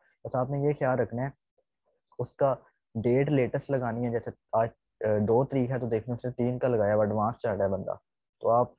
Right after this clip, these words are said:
खैर इतने भी advance ना चले, ये ज़्यादा ही हो गया। दो का तो दो ही रखें, दो फरवरी दो हज़ार बाईस, ठीक हो गया। और episode number शायद लिखना चाहें तो लिख सकते।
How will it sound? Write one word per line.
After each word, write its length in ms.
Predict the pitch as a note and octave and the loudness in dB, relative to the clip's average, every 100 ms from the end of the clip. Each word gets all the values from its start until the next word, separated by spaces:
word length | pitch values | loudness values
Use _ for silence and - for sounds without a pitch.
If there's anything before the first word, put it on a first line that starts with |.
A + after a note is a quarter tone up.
| _ | _
खैर 140 | B2+ A#2+ | -2 -2
इतने 200 | B2+ C3+ | 0 0
भी 80 | |
advance 300 | C3+ B2 G#2 A#2+ | 2 2 0 0
ना 120 | C#3 | 0
चले, 220 | B2 A#2 | 0 -2
ये 460 | C#3+ - - - A2 | -2 -6 -20 -10 -2
ज़्यादा 280 | A2 G#2 A#2+ | 2 2 2
ही 60 | |
हो 100 | B2 | 2
गया। 120 | G#2 A#2+ | 0 0
दो 240 | A2 A2 | 2 0
का 220 | A2+ B2 A#2+ | 2 0 0
तो 120 | A#2 | -2
दो 160 | G#2+ | 0
ही 80 | G#2 | 0
रखें, 300 | G2 - F#2+ G2 | -2 -4 -8 -10
दो 220 | - G#2 | -4 -2
फरवरी 360 | A2+ G#2+ A2+ B2+ _ _ - | 0 0 -2 -6 _ _ 0
दो 140 | A2+ | 4
हज़ार 180 | A2 G2+ | 4 4
बाईस, 320 | F#2+ - - _ - | 2 -2 -6 _ -6
ठीक 180 | A#2 B2 | -2 2
हो 120 | C3 | 2
गया। 180 | A2 A2 _ | 0 -4 _
और 100 | A2+ | -2
episode 320 | A2 - A#2+ A2+ | -2 -2 -6 -4
number 240 | G2+ G2+ | -2 -4
शायद 260 | G2+ A2 G2+ | -2 -2 -4
लिखना 280 | G2+ - | -8 -8
चाहें 200 | G#2 G#2 G2 | -4 -4 -2
तो 60 | |
लिख 160 | F#2+ F#2+ | -4 -6
सकते। 220 | - G2+ | -10 -14